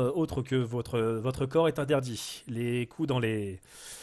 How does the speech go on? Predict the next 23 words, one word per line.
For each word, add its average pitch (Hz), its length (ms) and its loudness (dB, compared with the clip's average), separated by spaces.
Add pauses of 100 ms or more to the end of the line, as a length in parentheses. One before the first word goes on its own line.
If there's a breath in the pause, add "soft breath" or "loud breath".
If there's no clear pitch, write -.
(180 loud breath)
les 123 100 4
coups 160 120 0
dans 151 60 4
les 147 120 6
parties 135 280 0
sont 120 220 -2
interdits 127 880 -2
et 139 160 2
les 139 160 0
coups 185 180 -10
dans 165 120 0
le 160 80 2
cou 196 180 -6
sont 190 220 -8
interdits. 135 420 0 (2500 loud breath)
À 123 80 -6
part 143 160 2
ça, 170 440 4
tous 180 100 -8
les 175 80 2
coups - 160 -6
sont 165 100 -6
permis. 139 500 -2